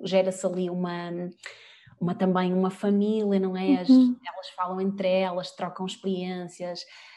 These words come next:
Speaker 1: É super lindo, eu adoro. E é
Speaker 2: Bom.
Speaker 1: maravilhoso porque nós precisamos muito disto, as mulheres precisam muito de trocar, eh, experiências, eh, de trocar esta
Speaker 2: Concordo completamente, também
Speaker 1: umas
Speaker 2: acho.
Speaker 1: com as outras.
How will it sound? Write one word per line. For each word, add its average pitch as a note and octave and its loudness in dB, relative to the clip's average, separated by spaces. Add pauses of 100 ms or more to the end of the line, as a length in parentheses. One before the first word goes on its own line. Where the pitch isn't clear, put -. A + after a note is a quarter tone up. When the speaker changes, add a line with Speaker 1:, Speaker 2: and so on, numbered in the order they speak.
(340)
Speaker 1:
É B3 -2
super A#3+ -2
lindo, D#3 -8
eu A3 2
adoro. - -6
E A3+ -2
é B3+ -2
Speaker 2:
Bom. C4 -2
Speaker 1:
maravilhoso B3+ 0 (160)
porque B3+ -8 (520)
nós A#3+ 2
precisamos A#3+ -6
muito A#3+ -2
disto, A#3+ -2
as G3 -4
mulheres G3+ 0
precisam A3 -4
muito A#3 0
de G3+ -6
trocar, G3 -4
eh, F#3 -4
experiências, F#3+ -6
eh, E3 -8 (140)
de - -20
trocar F#3+ -2
esta A3 2
Speaker 2:
Concordo - 2
completamente, G#3 6
também G#3 2
Speaker 1:
umas G3+ 6
Speaker 2:
acho. - -4
Speaker 1:
com A3 -16
as A3+ -10
outras. F3+ -10